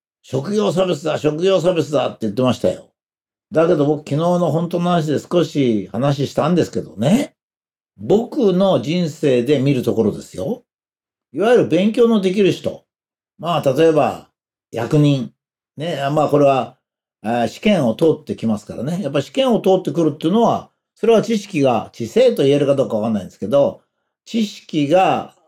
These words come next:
それは、あの、普通の人よりかありますよ。それは確かに野菜を毎日売ってる人とか、牛の世話をしてる人よりか、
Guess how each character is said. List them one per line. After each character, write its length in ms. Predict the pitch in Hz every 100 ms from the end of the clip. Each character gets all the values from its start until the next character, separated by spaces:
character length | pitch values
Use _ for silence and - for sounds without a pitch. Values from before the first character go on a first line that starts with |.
| _ _ 143
そ 120 | -
れ 60 | 202
は、 320 | 202 190 -
あ 60 | 160
の、 240 | 156 151
普 80 | -
通 100 | 180
の 120 | 185
人 120 | 147
よ 60 | 156
り 60 | 104
か 120 | 101
あ 80 | 104
り 80 |
ま 120 | 120 113
す 140 | -
よ。 100 | 73 _ _ _ _ _ _ _
そ 60 | -
れ 80 | 220
は 100 | 233
確 220 | 240 233
か 140 | 185 139
に 220 | 117 110
野 120 | 135
菜 220 | 156 165
を 80 | 160
毎 260 | 156 156 147
日 100 | 165
売 80 |
っ 0 | 156
て 120 | 160
る 60 |
人 160 | 143 151
と 140 | 123
か、 340 | 113 120 87 - _ _ _ _
牛 180 | 131 127
の 140 | 180 156
世 100 | 175
話 80 |
を 80 | 160
し 60 | -
て 120 | 156
る 60 | 139
人 180 | -
よ 140 | 131 160
り 160 | 143
か、 400 | 104 175 127 -